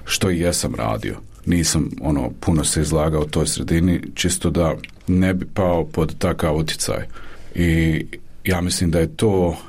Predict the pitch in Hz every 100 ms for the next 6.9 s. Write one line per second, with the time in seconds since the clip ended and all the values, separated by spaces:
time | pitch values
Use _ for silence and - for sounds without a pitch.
0 | - - - - - - - - - -
1 | - 92 92 - 113 101 - 71 - 110
2 | 123 113 110 107 76 73 76 - - 107
3 | 98 85 80 92 92 92 87 87 87 80
4 | - - - - - - - 95 90 90
5 | 92 98 92 87 85 87 95 98 - 82
6 | - 82 82 76 90 95 85 82